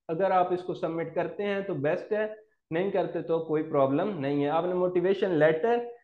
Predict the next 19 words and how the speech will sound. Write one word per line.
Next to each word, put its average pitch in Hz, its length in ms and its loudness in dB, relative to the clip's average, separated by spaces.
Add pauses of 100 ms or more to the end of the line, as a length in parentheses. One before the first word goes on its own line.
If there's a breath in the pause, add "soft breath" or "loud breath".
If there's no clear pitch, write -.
(140)
ये 196 80 2
मोटिवेशन 214 640 2
लेटर 196 340 2
उन्होंने 214 340 -2 (120)
एक 202 160 -4 (140)
फॉर्म 185 320 0
बनाया 165 340 2
हुआ 170 220 4
है, 175 200 2
एक 180 140 0
उन्होंने, 180 360 0 (480)
ए, 156 320 -2 (540)
टैब 185 240 4
बनाई 190 280 2
हुई 220 120 0
है, 220 140 2
उसको 208 240 0
आपने 196 280 2
just 196 220 -2